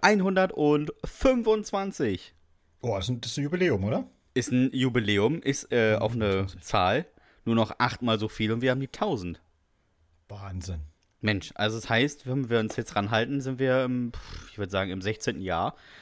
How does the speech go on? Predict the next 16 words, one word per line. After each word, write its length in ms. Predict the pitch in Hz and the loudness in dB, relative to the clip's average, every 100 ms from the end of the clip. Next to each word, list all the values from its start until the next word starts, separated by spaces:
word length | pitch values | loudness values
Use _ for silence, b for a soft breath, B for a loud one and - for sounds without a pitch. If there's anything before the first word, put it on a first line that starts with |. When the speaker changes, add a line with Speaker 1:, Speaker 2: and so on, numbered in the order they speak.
| B B B - | B B B -2
Speaker 1:
äh, 320 | 120 113 123 - _ _ _ _ | 0 2 0 -6 _ _ _ _
sind 200 | 127 123 | -8 -4
wir 60 | |
dann 100 | 127 | -4
bei 80 | 131 | -2
der 120 | 143 | -4
tausend 300 | - 147 98 | -4 -4 -4
angekommen. 380 | 87 87 - 87 - | -6 -10 -10 -10 -8
Das 120 | - | -8
ist, 240 | - - - | -8 -10 -10
das, 380 | - - - - | -10 -10 -12 -8
äh, 80 | 98 | -4
haben 480 | 107 117 127 156 175 | 0 0 0 0 0
nicht 200 | 214 - | -2 -4
viele 240 | - 233 | -2 -2
Podcasts, 680 | - 127 - 117 156 - | 0 -4 -2 -2 -2 -4